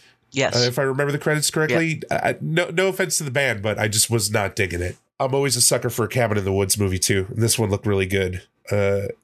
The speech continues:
Speaker 2: and I think the director behind this, uh, Roxanne Benjamin, looks like she does a bunch of horror stuff and she's doing more.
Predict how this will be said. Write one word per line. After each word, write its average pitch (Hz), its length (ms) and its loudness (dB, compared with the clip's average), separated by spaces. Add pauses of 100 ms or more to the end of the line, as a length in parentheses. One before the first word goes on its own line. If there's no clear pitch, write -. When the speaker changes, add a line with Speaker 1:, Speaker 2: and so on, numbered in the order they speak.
Speaker 2:
and 104 140 0
I 104 80 2
think 101 380 -2
the 101 320 0
director 101 340 -2
behind 101 420 0
this, - 520 2
uh, 98 160 2
Roxanne 101 520 0
Benjamin, 139 560 0 (440)
looks - 160 2
like 110 100 2
she - 140 0
does 110 240 0
a 107 40 -4
bunch 113 280 -2
of 117 160 0
horror 120 160 0
stuff 120 340 0
and 107 80 -2
she's 110 240 2
doing 117 240 0
more. 120 420 0